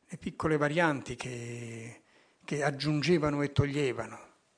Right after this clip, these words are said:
Quella era la storia. E così è passata, e così, eh, mi ha reso cittadino di quel luogo e di quel tempo. Sono stato del Novecento perché quelle storie passavano così,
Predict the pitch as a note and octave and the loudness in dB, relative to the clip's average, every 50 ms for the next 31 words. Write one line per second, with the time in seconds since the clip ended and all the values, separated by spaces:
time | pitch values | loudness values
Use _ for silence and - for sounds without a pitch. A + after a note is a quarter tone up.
0 | _ _ _ _ _ - - G#3+ F3+ C3+ A#2+ A#2 A2 G#2+ A#2 G#2+ A2+ A#2 - - | _ _ _ _ _ -6 -4 -2 -2 -2 -2 -4 -4 -4 -6 -10 -10 -12 -12 -12
1 | - A2+ A2+ - - - - - - - - _ - E3+ D#3 D#3 G#3 G3 F#3+ - | -12 -12 -14 -14 -16 -18 -20 -20 -20 -20 -14 _ -4 -4 -2 2 0 0 0 2
2 | - C#3 - - - D3+ C3+ A#2+ A#2 - B2 B2 - - - D3 C#3+ F#3+ G3 E3 | 0 0 0 0 0 0 0 0 -2 -6 -10 -10 -10 -8 -10 -8 -6 -6 -6 -6
3 | - - - - - - _ - - - _ - - D3+ C#3+ C#3+ C#3+ C#3 C#3 C#3 | -8 -10 -20 -20 -20 -20 _ -20 -20 -20 _ -8 -4 -2 0 0 0 0 0 -2
4 | C3+ C3+ C3+ C3+ C#3 C#3 C#3+ C#3+ C#3+ D3 D#3 E3 D#3+ C3+ B2+ C#3 C3+ C3 C3+ - | -4 -4 -4 -4 -2 0 2 2 2 4 4 4 2 2 2 2 2 2 0 -4
5 | - - - _ _ _ _ _ _ _ - - - - - - - - E3+ - | -12 -20 -20 _ _ _ _ _ _ _ -20 -20 -20 -16 -8 -4 -2 -2 -2 -4
6 | - - D3+ C#3 C#3+ C#3+ C3 A#2+ A2 A2 G#2+ G#2+ G#2+ - - G#2+ G#2+ A2+ A2+ G#2+ | -2 -2 -2 0 0 -2 -4 -4 -4 -4 -6 -6 -6 -6 -6 -6 -4 -2 -2 -2
7 | G#2 G#2 G#2+ A#2+ A#2+ - - - - C#3 A#2+ B2 B2+ C3 - B2+ A#2 - - - | -2 -4 -8 -10 -12 -12 -12 -6 -6 -6 -4 -4 -6 -2 -2 -4 -2 -2 -4 -4
8 | A2 A#2 B2+ B2+ - - - - - - D3+ D3+ B2+ - - - D3+ B2+ - C#3 | -4 -4 -8 -14 -14 -14 -14 -12 -10 -8 -6 -6 -8 -6 -2 -2 -2 0 0 2
9 | C3 C#3 C#3 C#3+ C#3+ D3+ D3+ - - E3+ D#3+ D3 C3+ C3+ B2+ - - - - - | 2 2 4 4 4 4 4 4 4 2 2 0 -2 -4 0 0 0 -2 -2 -10
10 | - B2 - - - - - - - - _ _ _ _ - - D3+ C#3 C#3+ B2+ | -12 -12 -14 -18 -20 -20 -20 -20 -20 -20 _ _ _ _ -6 -6 -2 -2 0 -2
11 | - - - D3 C3+ B2+ A#2+ - B2 - - - B2 A#2+ A#2+ B2 A#2 - - B2 | 0 2 2 4 4 4 2 0 0 0 0 -2 -2 -2 -2 -6 -6 -6 -8 -8
12 | A#2 A#2 A2 A2+ | -8 -8 -10 -12